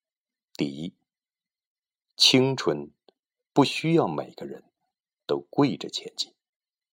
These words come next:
倒是需要好好的去珍惜。比如男生应该健健康康的去玩儿，女孩子要漂漂亮亮的打扮，有机会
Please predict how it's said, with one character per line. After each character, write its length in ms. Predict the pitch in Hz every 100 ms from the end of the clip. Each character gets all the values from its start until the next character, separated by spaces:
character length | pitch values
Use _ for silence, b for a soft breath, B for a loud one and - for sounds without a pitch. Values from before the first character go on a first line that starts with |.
| _ _ _ -
倒 160 | 85
是 140 | 76 -
需 200 | - 82
要 280 | 69 - - b b b b
好 280 | - -
好 200 | - -
的 100 | 80
去 160 | 82 - -
珍 240 | 98 104
惜。 300 | 95 - - _ _ _ _ _ _ _ _ _ _ _ _ _ _ _ _ _
比 120 | - 80
如 180 | 78
男 240 | 82 76 82
生 260 | 95 85 - _ _ _ _ _ _ _
应 160 | 87 85
该 100 | 87
健 260 | - 104
健 220 | 76 -
康 220 | - 101 107
康 180 | 110
的 80 | 104
去 160 | - -
玩 140 | -
儿， 220 | - 95 _ _ _ _ _ _ _ _ _ _ _
女 160 | 82 76
孩 240 | 76 73
子 240 | 76 - _ _ _ _ _
要 100 | 76
漂 240 | - 107
漂 120 | 90 78
亮 160 | 87
亮 140 | 101 104
的 80 |
打 240 | - - -
扮， 220 | - - _ _ _ _ _ _ _ _
有 140 | - 71
机 160 | 85
会 320 | 85 90 69